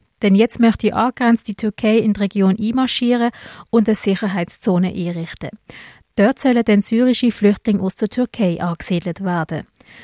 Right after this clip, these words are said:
Das heisst aber gleichzeitig, dass die dort lebenden Menschen vertrieben werden. Die meisten sind Kurden. Der S R F Nordost-Korrespondent Pascal Weber sagt in einem Beitrag, dass der türkische Präsident Recep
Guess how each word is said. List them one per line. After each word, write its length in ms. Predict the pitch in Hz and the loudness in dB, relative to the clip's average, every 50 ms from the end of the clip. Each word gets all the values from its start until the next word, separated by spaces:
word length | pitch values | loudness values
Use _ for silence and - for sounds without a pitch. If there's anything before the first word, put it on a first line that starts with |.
| - - - _ _ _ _ _ - | -20 -20 -20 _ _ _ _ _ -6
Das 240 | - 190 202 - - | -4 -4 -4 -2 0
heisst 260 | 208 202 247 - - | 0 0 0 0 -2
aber 160 | 240 220 233 | -2 -2 -2
gleichzeitig, 600 | - 220 226 262 285 - - - 285 - 277 - | -2 -2 -2 -2 -4 -4 -4 -4 -4 -4 -4 -4
dass 180 | - 233 220 - | -4 -4 -4 -2
die 180 | - 226 208 | -4 -4 -2
dort 300 | - 208 202 233 254 - | 0 0 0 0 -2 -2
lebenden 420 | 254 233 226 220 220 208 220 208 190 | 0 2 2 2 2 2 2 2 2
Menschen 300 | 190 202 214 220 - 220 | 2 2 2 0 0 -2
vertrieben 580 | - - 240 - - - 180 180 - 180 165 | -4 -4 -8 -6 -6 -6 -4 -4 -4 -4 -4
werden. 380 | 160 156 147 147 - 131 - 185 _ _ _ _ - - - - - _ - | -4 -4 -6 -6 -8 -10 -12 -14 _ _ _ _ -20 -20 -20 -20 -14 _ -2
Die 100 | 214 180 | 0 2
meisten 320 | 196 202 233 247 - - | 4 4 4 2 2 0
sind 320 | 240 - 220 202 202 - - | 0 0 2 0 0 -2 -4
Kurden. 500 | - - 175 180 180 - 175 180 185 - _ _ _ - | -6 -4 -4 -4 -4 -6 -8 -12 -12 -16 _ _ _ -12
Der 100 | - - | -6 -4
S 200 | 226 262 - - | -2 -2 -2 -2
R 140 | 294 269 262 | 0 0 0
F 140 | 262 - - | -2 0 2
Nordost-Korrespondent 1300 | 247 240 - - 214 233 - - - 233 220 220 214 - - - 208 202 202 - 196 190 190 185 - | 2 2 2 2 0 -2 -4 -4 -2 -2 0 0 -2 -2 -2 0 0 0 2 2 0 0 0 0 0
Pascal 420 | 190 185 - - - 202 185 180 | -2 -4 -4 -4 -2 -2 -2 0
Weber 320 | 170 175 190 220 - 240 180 | 0 0 0 0 0 -2 -2
sagt 340 | - - 214 208 233 240 | -2 -2 -2 -2 -2 -2
in 120 | - 254 226 | 0 2 2
einem 160 | 220 220 214 - | 4 2 2 0
Beitrag, 540 | - 226 254 - - - 254 254 - - - | -2 -4 -4 -6 -4 -2 -2 -2 -2 -2 -2
dass 160 | 214 208 - | -4 -4 -4
der 140 | - 202 - | -6 -12 -6
türkische 480 | - 233 226 247 - - - 233 220 | -2 -2 -2 -2 -2 -6 -6 -6 -4
Präsident 720 | - - 214 208 - 208 196 - 196 190 196 202 208 - 202 | -4 -4 -4 -4 -4 -6 -4 -2 0 0 0 0 -2 -2 -2
Recep 340 | 202 190 185 - 202 180 | -2 -2 -2 -2 -4 -6